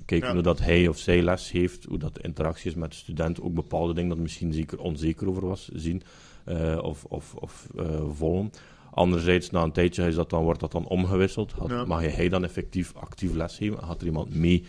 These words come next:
Speaker 1: die zegt, "Oh ja, daar, gaat de, daar moet je opletten, dat legt er verkeerd uit, want als ze dit zegt, dan gaan ze het zo doen en dan
Speaker 2: Ja, ja,
Speaker 1: rijden ze
Speaker 2: tuurlijk.
Speaker 1: tegen de muur," of, of
Speaker 2: Ja,
Speaker 1: wat
Speaker 2: ja.
Speaker 1: dan ook.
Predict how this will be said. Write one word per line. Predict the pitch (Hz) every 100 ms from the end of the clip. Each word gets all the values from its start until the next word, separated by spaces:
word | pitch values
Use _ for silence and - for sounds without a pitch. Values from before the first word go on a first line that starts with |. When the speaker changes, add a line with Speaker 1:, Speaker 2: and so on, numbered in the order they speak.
| - -
Speaker 1:
die | 87
zegt, | 87 82 -
"Oh | 92 87
ja, | 82
daar, | 80 80 85
gaat | 87
de, | 90 - -
daar | 80 82
moet | 82
je | -
opletten, | - 95 92
dat | 85
legt | 85 85 82
er |
verkeerd | 76 - 90 90
uit, | 92 95
want | 90 82
als | -
ze | 85
dit | 87 -
zegt, | 98 90
dan | 82
gaan | 87
ze | 85
het | 80
zo | - 87
doen | 95 98
en | 87
dan | 82
Speaker 2:
Ja, | -
ja, | 143 131
Speaker 1:
rijden | 120 113
ze |
Speaker 2:
tuurlijk. | 92 117 110
Speaker 1:
tegen | 90
de | 85
muur," | 85 95 98
of, | 78
of |
Speaker 2:
Ja, | 127 123
Speaker 1:
wat | 120
Speaker 2:
ja. | 110
Speaker 1:
dan | 85
ook. | 95